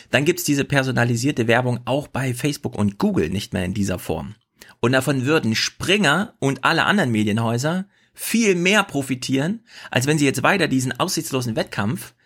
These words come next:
ja, diesen Megamarathon um, äh, ähm,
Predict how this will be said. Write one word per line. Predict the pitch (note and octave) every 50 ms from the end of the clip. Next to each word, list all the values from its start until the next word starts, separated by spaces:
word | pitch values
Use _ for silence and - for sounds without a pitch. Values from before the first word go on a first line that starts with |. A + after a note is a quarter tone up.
| _ _ -
ja, | A2+ A#2 C3+
diesen | B2+ B2+ A#2+ A#2 A2+ A2+
Megamarathon | B2 D3+ F#3+ G3+ - A2+ G#2+ G2+ G#2 G#2+ G2+ G2 G#2 - A2+ G2+ A2+ D3 F#3 - - - - - -
um, | - A2+ A2 A2+ A2 - -
äh, | - G2+ G2 F#2+ G2
ähm, | - - G2 F#2+ F#2+ F#2+ F#2 F#2